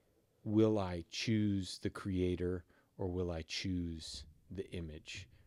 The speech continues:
Will I choose the creator or will I choose the idols that the world offers me? Um, will I choose myself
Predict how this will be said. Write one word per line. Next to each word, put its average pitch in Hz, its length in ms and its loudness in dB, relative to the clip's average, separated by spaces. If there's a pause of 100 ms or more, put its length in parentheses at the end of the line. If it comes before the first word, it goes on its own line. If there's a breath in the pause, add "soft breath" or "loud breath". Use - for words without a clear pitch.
(180 soft breath)
Will 95 100 -2
I 92 100 -2
choose 98 360 0
the 90 80 -2
creator 104 760 2
or 95 140 0
will 90 220 2
I 82 220 -4
choose 87 360 -6
the 76 180 -10
idols 82 600 -8
that 85 140 -8
the - 60 -8
world 85 400 -4
offers 80 400 -12
me? - 240 -16 (520 soft breath)
Um, 78 260 -8
will 90 180 -4
I 85 120 -6
choose 92 280 -4
myself 104 560 0